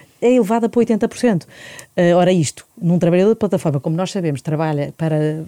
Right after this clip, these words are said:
várias plataformas até para conseguir ter um rendimento aceitável, eh, ao longo do, do mês, percebemos que com uma presunção alterada dessa forma,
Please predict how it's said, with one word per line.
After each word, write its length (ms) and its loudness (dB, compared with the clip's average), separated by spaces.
várias 320 -2
plataformas 480 -6
até 180 0
para 120 -4
conseguir 600 -2
ter 160 0
um 80 2
rendimento 600 2
aceitável, 1080 2
eh, 460 0
ao 160 0
longo 500 -2
do, 360 0
do 140 2
mês, 320 2
percebemos 380 -2
que 280 2
com 160 -2
uma 180 4
presunção 560 0
alterada 420 0
dessa 260 0
forma, 400 -2